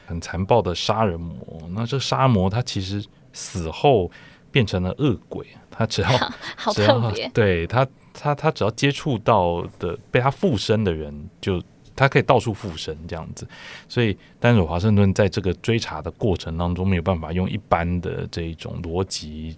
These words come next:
Speaker 1: 去推理出到底谁才是真凶，因为真凶可能下一秒就不见了，他只要碰到别人就不见了。像这样子的电影，其实丹佐华盛顿在里面其实是非常的抑郁，然后非常的，的痛苦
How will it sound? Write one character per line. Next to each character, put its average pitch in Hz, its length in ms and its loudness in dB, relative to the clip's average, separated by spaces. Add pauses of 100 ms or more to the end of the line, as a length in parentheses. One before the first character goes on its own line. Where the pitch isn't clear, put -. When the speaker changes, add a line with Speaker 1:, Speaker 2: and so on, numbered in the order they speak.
(140)
Speaker 1:
去 101 140 -6
推 90 380 0
理 - 300 -10
出 85 300 -10
到 90 180 -2
底 85 100 -10
谁 85 220 -8
才 85 160 -8
是 87 100 -8
真 82 240 -6
凶， 87 180 -2
因 107 60 4
为 123 60 4
真 120 160 2
凶 131 140 4
可 - 100 -4
能 85 80 -2
下 113 200 4
一 - 20 4
秒 82 160 0
就 - 100 -12
不 - 100 -20
见 82 220 -6
了， 80 60 -6
他 101 60 2
只 87 80 -2
要 82 60 0
碰 98 180 2
到 92 100 0
别 78 160 -8
人 73 100 -10
就 82 60 -8
不 - 160 -14
见 - 160 -8
了。 - 60 -16 (240)
像 214 200 6
这 208 100 6
样 185 80 8
子 107 140 2
的 98 60 6
电 139 200 4
影， 82 200 2
其 98 180 -2
实 90 240 -2 (120)
丹 120 140 4
佐 87 120 0
华 87 80 0
盛 101 80 2
顿 95 200 4 (140)
在 107 200 2
里 76 200 -10
面 95 240 2
其 - 160 -12
实 80 180 -8
是 90 160 -4
非 95 220 -2
常 80 220 -6
的 82 180 -6
抑 90 220 -4
郁， 87 260 -4 (260)
然 87 120 -6
后 90 180 -2
非 90 260 -4
常 76 340 -10
的， 67 320 -10 (180)
的 - 120 -8
痛 90 280 -2
苦 - 180 -18